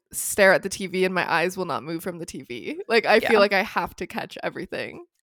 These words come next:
Speaker 1: So then
Speaker 2: It's
Speaker 1: it's
Speaker 2: funny.
Speaker 1: like, ugh, I c-, I can't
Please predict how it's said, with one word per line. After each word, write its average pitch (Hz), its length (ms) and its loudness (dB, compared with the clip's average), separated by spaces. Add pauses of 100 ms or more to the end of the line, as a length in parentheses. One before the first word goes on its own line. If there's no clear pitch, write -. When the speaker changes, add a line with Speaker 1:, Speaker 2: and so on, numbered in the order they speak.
(640)
Speaker 1:
So 233 200 4
then 220 120 0
Speaker 2:
It's 220 80 -6
Speaker 1:
it's - 80 -4
Speaker 2:
funny. 202 120 6
Speaker 1:
like, - 180 -4 (200)
ugh, 220 100 -12 (340)
I 214 160 -10
c-, - 100 -20 (540)
I - 120 -12
can't - 480 -10